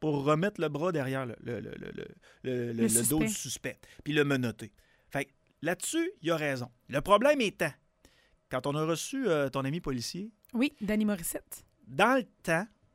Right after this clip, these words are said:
Speaker 1: dans le temps de mon grand-père, fait que là, ça date de, de, de, de plusieurs années, là, je te parle des années soixante, soixante-dix, mettons même cinquante,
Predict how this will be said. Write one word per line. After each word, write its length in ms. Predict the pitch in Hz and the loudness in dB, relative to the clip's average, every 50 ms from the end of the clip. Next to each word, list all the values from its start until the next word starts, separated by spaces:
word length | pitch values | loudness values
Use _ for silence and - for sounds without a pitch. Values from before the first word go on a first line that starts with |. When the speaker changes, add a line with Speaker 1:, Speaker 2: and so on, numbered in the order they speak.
| _ - | _ -6
Speaker 1:
dans 100 | 135 131 | -4 -4
le 60 | 131 | -2
temps 200 | 120 185 190 214 | 0 0 0 0
de 60 | 202 | 0
mon 160 | 180 160 143 135 | -2 -2 -4 -4
grand-père, 400 | 127 131 127 120 - 127 120 - - | -4 -4 -4 -4 -6 -8 -10 -10 -14
fait 80 | - 117 | -18 -10
que 100 | - 147 | -8 -8
là, 40 | 135 | -6
ça 160 | - 127 113 | -6 -6 -4
date 320 | 117 135 139 143 - - | -2 -2 -2 -4 -6 -10
de, 300 | 113 104 107 113 107 107 | -12 -8 -6 -4 -4 -4
de, 200 | 98 104 104 104 | -4 -6 -10 -10
de, 140 | 104 - - | -10 -12 -12
de 100 | - - | -12 -12
plusieurs 520 | - - - 117 110 117 127 127 123 113 120 | -12 -10 -10 -8 -4 -2 -2 -2 -2 -4 -4
années, 220 | 110 110 147 185 | -6 -6 -6 -8
là, 60 | 165 | -8
je 60 | 139 | -10
te 60 | - 123 | -10 -8
parle 220 | - 127 127 127 | -6 -6 -4 -4
des 120 | 123 113 | -4 -6
années 180 | 120 113 117 127 | -4 -4 -6 -6
soixante, 440 | 120 - 127 113 110 - 139 143 139 | -6 -8 -8 -8 -8 -8 -8 -8 -8
soixante-dix, 640 | - 113 - 117 104 98 104 117 156 202 214 - - _ - - - - _ _ - _ | -10 -10 -8 -8 -8 -8 -6 -4 -4 -4 -6 -8 -12 _ -20 -20 -20 -20 _ _ -14 _
mettons 260 | 120 123 - 147 151 | -8 -4 -4 -4 -2
même 220 | 143 143 156 160 147 | -2 -2 -2 -2 -4
cinquante, 720 | - - 143 135 127 - 139 147 185 220 220 - - - | -4 -4 -4 -4 -4 -4 -2 -2 -2 -4 -6 -10 -14 -20